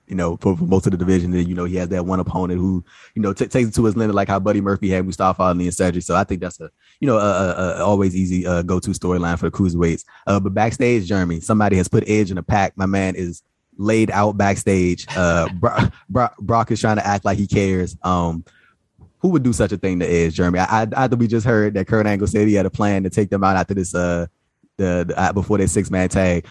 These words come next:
Uh, but, but thi-, but this was actually done, uh, to write Edge off for neck surgery. He, he took time off, and he, he was, uh, I think his last match, um, was probably, like, I think a week before this pay-per-view or, or, or several weeks before this pay-per-view.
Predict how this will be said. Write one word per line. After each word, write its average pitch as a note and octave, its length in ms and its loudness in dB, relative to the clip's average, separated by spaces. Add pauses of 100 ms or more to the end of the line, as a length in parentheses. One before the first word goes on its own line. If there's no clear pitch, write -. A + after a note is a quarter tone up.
Uh, A2+ 80 2
but, A#2 120 2
but A#2+ 120 -4
thi-, D3+ 220 0
but A2+ 160 -2
this C#3+ 160 2
was A#2 100 2
actually A2 340 0
done, F#2+ 560 0
uh, F2 280 0
to F#2 140 0
write F#2+ 220 0
Edge G2 260 2
off F#2 300 0 (260)
for G2+ 80 2
neck G2+ 220 0
surgery. F2+ 460 0
He, F#2 440 0
he F#2+ 160 -6
took F#2 200 -2
time F#2 280 0
off, F#2 200 4
and F2+ 100 -4
he, F#2 180 0
he F#2 100 0
was, E2+ 160 0 (100)
uh, F#2 100 0
I F2 80 2
think F#2 160 0
his E2+ 140 -2
last F#2 240 2
match, F2+ 340 -2 (400)
um, E2+ 320 -2
was F2+ 100 -6
probably, F#2 240 2
like, E2+ 200 0
I - 80 -2
think F2 180 -6
a E2+ 60 -2
week F2 260 2
before G#2 460 0
this G#2+ 180 -4
pay-per-view A2+ 560 0
or, F#2+ 160 -4
or, F2 460 -4
or F#2 100 -4
several G2+ 240 0
weeks G2+ 160 0
before G2+ 180 -2
this G2+ 100 0
pay-per-view. G2 460 0